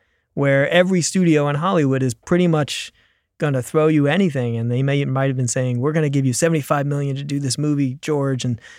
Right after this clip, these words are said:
you know, we'll give you twenty-five percent off the," and he said, "No, I, I'm gonna make this film for thirty million dollars of my own money.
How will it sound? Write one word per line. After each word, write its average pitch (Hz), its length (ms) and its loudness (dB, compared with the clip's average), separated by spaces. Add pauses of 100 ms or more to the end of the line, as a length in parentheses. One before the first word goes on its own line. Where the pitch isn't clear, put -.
(120)
you 147 80 -2
know, 143 100 2
we'll 151 160 2
give 147 200 0
you 135 100 2
twenty-five 151 540 -2
percent 151 340 -2
off 143 220 -2
the," 131 140 -4 (120)
and 139 380 -2
he 139 160 -4
said, 160 180 0
"No, 214 240 2
I, 156 240 2 (840)
I'm 175 100 4
gonna 185 180 6
make 151 160 4
this - 160 -2
film 139 380 0
for 127 100 -2
thirty 135 300 2
million 127 320 2
dollars 117 340 -2
of 113 100 -6
my 113 200 -4
own 175 220 6
money. 127 340 2